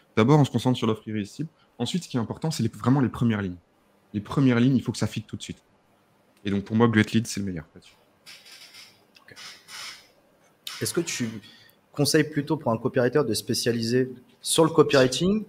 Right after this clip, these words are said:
Speaker 2: ou dans une niche précise, de manière générale ?
Speaker 1: Ouais,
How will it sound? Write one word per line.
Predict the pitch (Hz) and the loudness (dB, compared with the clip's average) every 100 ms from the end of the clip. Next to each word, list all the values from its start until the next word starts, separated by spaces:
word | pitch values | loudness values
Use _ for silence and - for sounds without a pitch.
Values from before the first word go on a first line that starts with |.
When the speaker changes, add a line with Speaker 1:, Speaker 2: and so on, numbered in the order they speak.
| - | -8
Speaker 2:
ou | 143 | -2
dans | 139 | 4
une | 135 127 | 4 4
niche | 131 123 | 0 -2
précise, | - 123 - 107 104 | -6 -6 -6 -8 -10
de | 104 | -8
manière | 107 104 | -6 -4
générale ? | 98 104 98 98 101 _ _ _ - | -6 -6 -6 -8 -12 _ _ _ -12
Speaker 1:
Ouais, | 101 85 | -6 -6